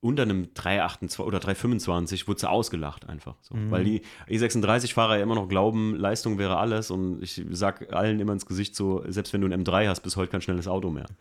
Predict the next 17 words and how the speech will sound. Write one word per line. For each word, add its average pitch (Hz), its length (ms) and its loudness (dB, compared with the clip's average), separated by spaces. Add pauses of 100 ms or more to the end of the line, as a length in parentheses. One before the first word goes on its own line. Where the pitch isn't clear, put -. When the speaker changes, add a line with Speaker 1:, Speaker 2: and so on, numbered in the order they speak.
(140)
Speaker 1:
Ne, 95 120 2
also 95 120 2
ich - 100 -4
bin 110 220 2
schon 107 160 0
E 104 100 0
sechsunddreißig 101 480 0
M 92 120 -2
drei 98 400 2
E 95 140 0
U-Version 107 920 -2
in 87 140 -2
den 73 80 -2
U 92 40 2
S 87 120 -2
A 101 100 2
gefahren. 92 400 -2